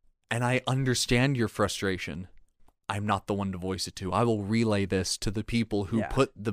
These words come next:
Speaker 1: wrong food on the wrong tray.
Speaker 2: Yeah.
Speaker 1: In fact, I'm happy to get you your food, and I'll let them know that the mistake was made.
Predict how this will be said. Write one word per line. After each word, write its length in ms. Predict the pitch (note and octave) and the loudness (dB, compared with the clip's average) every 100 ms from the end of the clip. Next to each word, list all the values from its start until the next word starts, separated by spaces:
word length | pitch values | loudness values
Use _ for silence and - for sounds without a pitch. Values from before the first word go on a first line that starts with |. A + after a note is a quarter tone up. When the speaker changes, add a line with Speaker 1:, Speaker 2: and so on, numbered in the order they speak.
| G2+ | 2
Speaker 1:
wrong 320 | A#2 G#2+ G#2 | 6 6 4
food 380 | G#2 B2 A#2 A2 - | 2 4 4 2 2
on 240 | G#2+ G2+ | 2 4
the 80 | G2+ | 0
wrong 260 | G2 F#2+ G2 | 0 0 -2
tray. 400 | - A2+ F#2+ - | 4 4 4 -2
Speaker 2:
Yeah. 240 | - D#2 C2 - | -8 -6 -8 -8
Speaker 1:
In 100 | B2+ | 2
fact, 220 | C#3 C#3 | 2 6
I'm 120 | E3+ | 4
happy 260 | D3+ D3 D3+ | 4 4 4
to 80 | D3 | 6
get 200 | D#3 D3 | 4 4
you 180 | D#3+ | 2
your 380 | D#3 D3 E3 F3+ | 4 6 6 6
food, 360 | - A2+ F2+ E2+ - - | 4 -2 -2 -4 -14 -4
and 120 | C#3+ | 2
I'll 140 | F3 F#3+ | 6 8
let 180 | G3 - | 6 6
them 180 | F3+ E3 | 4 8
know 220 | G3+ F#3 | 8 8
that 180 | C3+ - | 6 4
the 80 | |
mistake 400 | C#3 C3+ D#3 C#3 | 2 4 4 4
was 160 | C3+ B2 | 2 0
made. 320 | D3 A2+ F2+ | 0 0 -2